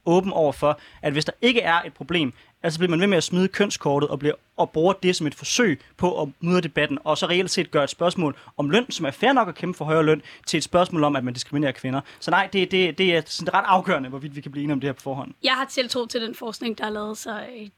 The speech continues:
Speaker 2: hvis det viser sig, at den forskning, den så ikke er, som den,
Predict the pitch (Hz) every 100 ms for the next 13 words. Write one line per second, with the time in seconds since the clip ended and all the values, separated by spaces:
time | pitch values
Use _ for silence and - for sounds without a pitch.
0 | 254 240 - 269 254 247 226 247 277 285
1 | 254 226 220 254 254 240 226 254 226 240
2 | - 254 - 262 302 - 240 233 - _
3 | _ - - 220 240 240